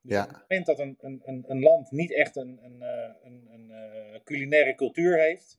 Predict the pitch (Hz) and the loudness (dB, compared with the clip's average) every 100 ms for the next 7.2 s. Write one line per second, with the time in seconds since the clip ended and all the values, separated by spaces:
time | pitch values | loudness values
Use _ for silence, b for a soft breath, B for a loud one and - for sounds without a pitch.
0 | _ 160 143 117 82 127 - 156 147 139 | _ -8 -6 -10 -12 -10 -4 -4 -4 -8
1 | 135 - 175 175 160 156 151 147 135 143 | -14 0 4 4 2 -2 -8 -8 -6 -2
2 | 147 151 127 113 120 165 156 - 165 160 | -2 -4 -14 -20 0 0 0 -2 0 0
3 | - 151 165 160 - 156 151 151 _ _ | 0 -2 -2 -4 -2 0 0 -2 _ _
4 | _ 113 151 139 - _ - 165 165 160 | _ -2 -2 -2 -14 _ -2 2 2 0
5 | 135 131 156 170 160 B B B B - | -2 -4 -4 -8 -12 B B B B -12
6 | 143 139 139 - 165 147 143 131 - - | -8 -8 -10 -6 -6 -4 -4 -2 -2 -4
7 | - - | -6 -18